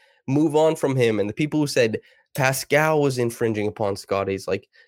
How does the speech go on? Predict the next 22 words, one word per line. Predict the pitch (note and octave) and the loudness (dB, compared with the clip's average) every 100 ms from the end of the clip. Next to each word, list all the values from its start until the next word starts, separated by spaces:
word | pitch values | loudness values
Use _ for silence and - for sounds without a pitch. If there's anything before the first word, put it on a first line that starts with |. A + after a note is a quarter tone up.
| _ - | _ -4
this, | E3 F#3+ - - - _ - - | -2 -2 -4 -8 -14 _ -16 -2
that's, | F#3 F#3 - | -2 -2 -2
yeah, | C#3+ G#2 G2 _ _ _ - | 0 0 -2 _ _ _ -14
fans, | - D3+ A#2+ G#2 - | 0 4 4 2 0
man, | G#2+ A2 A2+ | 0 0 0
because | A2+ C3+ C#3 C3+ - | -4 -2 -4 -4 -16
what | - C2+ E3 | -12 -2 0
else | F3+ F3+ | 0 0
are | E3+ | 0
you | D#3+ | 0
gonna | D3+ | 0
be | C#3+ D3 | 2 0
besides, | B2+ - B2 A#2+ | -2 -2 0 0
like, | A#2 A2+ | -2 -2
emotional | A2 C3 D3 D3+ D3+ D#3 | 0 0 0 0 2 2
and | B2+ | 2
irrational | A#2 A2+ A2+ - G2+ A2 | 2 2 -2 -2 -2 -2
at | - | -4
times? | G2 G2 G2+ F#2 | -4 -4 -4 -6
And | G2+ _ _ _ _ - | -8 _ _ _ _ -4
it's, | A#2 A2 - - | -2 -2 -6 0
uh, | B2 A2+ A2 A2 G#2+ | 2 2 2 2 0